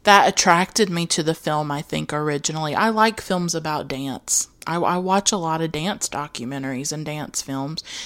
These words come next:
even if it's not ballet, 'cause there's just the thing, I, I love, I love these films because, um, <clears throat> 'cause I love to s-,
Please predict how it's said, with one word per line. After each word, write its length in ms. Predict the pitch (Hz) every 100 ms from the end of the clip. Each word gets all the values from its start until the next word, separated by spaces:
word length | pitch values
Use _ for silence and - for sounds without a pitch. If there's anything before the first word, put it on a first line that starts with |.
| - -
even 260 | 220 220
if 140 | 202 170
it's 180 | -
not 320 | 180 170 160 156
ballet, 680 | 151 156 147 143 127 127 - - - - -
'cause 200 | 190 180
there's 260 | 196 185
just 480 | - 214 - - - _ - -
the 100 | 196
thing, 340 | - 233 240
I, 180 | - 196
I 180 | - 190
love, 720 | 196 202 220 226 208 - - _ _ _ - 640 - -
I 140 | 190 196
love 260 | 208 233
these 320 | 226 196 -
films 580 | - 220 262 196 170 170
because, 680 | - 180 - 175 170 170 -
um, 600 | 185 170 165 165 165 170 - - _ - - - - - - - - - - _ _ -
<clears throat> 680 | - 269 262 240 196 160 143 - - - - _ -
'cause 180 | 190 202
I 120 | 208
love 280 | 202 202 202
to 100 | 202
s-, 200 | -